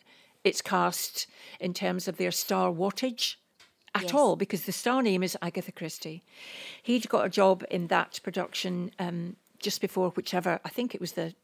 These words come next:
Speaker 1: f-, second lockdown. Can't, we've had three now, I think, in London. Um, and as you'll know, our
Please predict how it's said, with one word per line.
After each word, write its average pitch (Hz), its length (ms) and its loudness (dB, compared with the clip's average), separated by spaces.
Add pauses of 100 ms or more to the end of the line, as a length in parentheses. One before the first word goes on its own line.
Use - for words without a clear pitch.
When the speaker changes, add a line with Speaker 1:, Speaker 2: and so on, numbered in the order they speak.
(160)
Speaker 1:
f-, - 200 -20 (260)
second 277 460 -14
lockdown. 277 460 -8 (120)
Can't, - 180 -6
we've 208 160 2
had 151 120 -6
three 202 340 2
now, 147 140 -2
I 170 240 -6
think, 185 280 -8
in 165 140 -4
London. 180 320 -4 (760)
Um, 208 460 6 (360)
and 214 380 8 (800)
as 175 180 4
you'll 165 200 0
know, 185 500 6
our 190 440 8